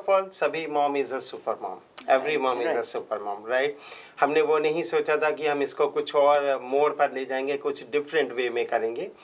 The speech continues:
Speaker 1: मदर्स डे इवेंट में हम मम्स को करना चाहते थे यूनिक वे में अप्रिशिएट, उनको रिकॉग्निशन देना चाहते थे।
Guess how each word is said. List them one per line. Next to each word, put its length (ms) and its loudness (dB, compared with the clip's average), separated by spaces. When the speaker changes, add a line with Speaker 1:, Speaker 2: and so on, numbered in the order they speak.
Speaker 1:
मदर्स 400 4
डे 80 0
इवेंट 300 0
में 160 0
हम 360 -2
मम्स 560 0
को 160 -2
करना 300 0
चाहते 460 -2
थे 180 0
यूनिक 600 -2
वे 240 -2
में 240 -4
अप्रिशिएट, 720 -4
उनको 240 2
रिकॉग्निशन 840 -2
देना 260 0
चाहते 400 -2
थे। 180 -10